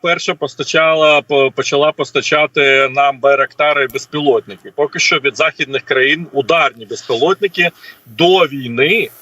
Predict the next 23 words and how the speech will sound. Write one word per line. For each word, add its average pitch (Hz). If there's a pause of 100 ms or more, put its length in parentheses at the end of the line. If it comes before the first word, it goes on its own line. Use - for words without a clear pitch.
(100)
а 131
не 143
під -
час, 127
ми 156
поки 170
що 160
не 151
бачимо. 117
Давайте 135
будемо 120
відверті. 117
Далі. 113 (460)
Ердоган 165
не 151
дав 160 (420)
російським 147
військовим 139
кораблям 139
зайти 143
в 185
Чорне 147
море. 135